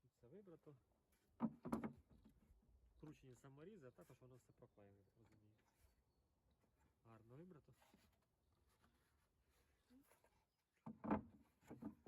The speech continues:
Повинен бути вулик теплий. Це у нас криша.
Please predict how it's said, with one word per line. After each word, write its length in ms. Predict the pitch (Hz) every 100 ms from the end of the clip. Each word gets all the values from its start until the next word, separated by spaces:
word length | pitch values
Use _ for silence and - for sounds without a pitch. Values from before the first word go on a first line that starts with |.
| - - - - - -
Повинен 340 | 127 170 151
бути 260 | 120 - 120
вулик 220 | 127 127 -
теплий. 340 | - - 110 - - - - - - - - - - - - - - - - - - - - - - - - - - - - - - - - - - - -
Це 60 | 113
у 40 |
нас 200 | 113 - -
криша. 380 | 180 175 170